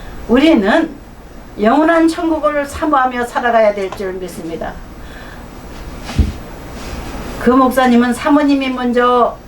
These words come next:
예수를 열심히 참 믿다가, 시부모님들이 핍박 가운데서도 남편을 간신히 전도해서 모시고 가서 결국에는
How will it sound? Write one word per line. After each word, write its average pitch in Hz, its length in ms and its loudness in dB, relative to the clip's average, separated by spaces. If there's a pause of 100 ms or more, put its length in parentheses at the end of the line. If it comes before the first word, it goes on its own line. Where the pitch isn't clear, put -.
(1040)
예수를 226 520 4
열심히 226 460 2
참 - 140 -8 (640)
믿다가, 226 580 4 (1160)
시부모님들이 262 920 2
핍박 262 420 -2
가운데서도 226 880 0 (840)
남편을 285 760 2
간신히 302 1120 2 (680)
전도해서 247 640 2
모시고 226 500 0
가서 214 300 2
결국에는 302 880 0